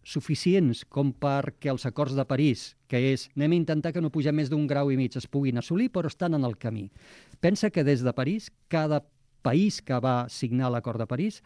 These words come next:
està obligat a sotmetre anualment a les Nacions Unides un document de compromisos on diu què farà cada any, eh? On diu què farà per reduir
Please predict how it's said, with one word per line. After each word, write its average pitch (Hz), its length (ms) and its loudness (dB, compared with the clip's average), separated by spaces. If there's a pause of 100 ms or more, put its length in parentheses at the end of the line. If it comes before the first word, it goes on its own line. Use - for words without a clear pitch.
està 135 200 -6
obligat 147 380 -2
a - 20 -6
sotmetre 135 480 -2
anualment 165 560 2
a 117 60 -2
les 117 160 -4
Nacions 117 340 -6
Unides 180 400 -4
un 139 160 2
document 156 480 -2 (300)
de - 100 -4
compromisos 165 720 -2
on 165 300 6
diu 196 280 4
què 175 140 0
farà 175 460 0
cada 139 260 2
any, 110 160 -4
eh? 240 60 -4 (320)
On 143 100 2
diu 170 160 6
què 175 140 0
farà 170 320 -2
per 170 180 0
reduir 139 480 2